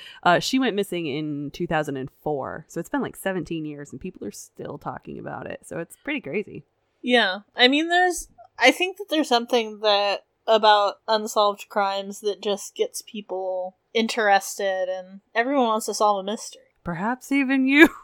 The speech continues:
Speaker 1: <laughs> Anyway, so who should go first?
Speaker 2: <laughs> I mean, mine's pretty rough. I assume yours is pretty rough.
Speaker 1: Mine, nobody, nobody for sure dies in mine.
Speaker 2: Oh, several people for sure die in
Speaker 1: Well,
Speaker 2: mine.
Speaker 1: then perhaps you should go ahead.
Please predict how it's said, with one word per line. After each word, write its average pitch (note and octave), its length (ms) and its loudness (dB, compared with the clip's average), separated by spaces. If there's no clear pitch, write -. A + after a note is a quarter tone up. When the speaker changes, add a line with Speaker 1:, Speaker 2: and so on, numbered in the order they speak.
Speaker 1:
<laughs> D#4+ 80 2
Anyway, D3 540 -4
so A3 180 2
who D4 140 2
should D4 180 -4
go B3+ 140 2
first? D#3+ 560 -2
Speaker 2:
<laughs> - 80 -10
I B3 100 4
mean, B3 180 4
mine's B3 320 2
pretty C4+ 300 0
rough. G#3 320 4
I G#3 120 2
assume A3 440 0
yours G#3+ 320 -4
is A3 120 -14
pretty G3+ 300 -4
rough. F#3+ 280 0
Speaker 1:
Mine, D#4+ 460 2
nobody, D#4 600 0
nobody D4+ 340 0
for G3+ 220 -6
sure A#3+ 280 -2
dies D3 380 -4
in B2 100 -10
mine. - 380 -12
Speaker 2:
Oh, F3+ 360 -4
several G#3+ 360 -4
people F#3+ 320 -6
for - 120 -12
sure - 220 -10
die F#3 200 -4
in G#3+ 140 -2
Speaker 1:
Well, G#3+ 100 6
Speaker 2:
mine. A#3 160 8
Speaker 1:
then G#3 260 -2
perhaps C4 480 0
you A3 140 -4
should D#3+ 340 -8
go F3+ 160 -2
ahead. D3+ 400 -6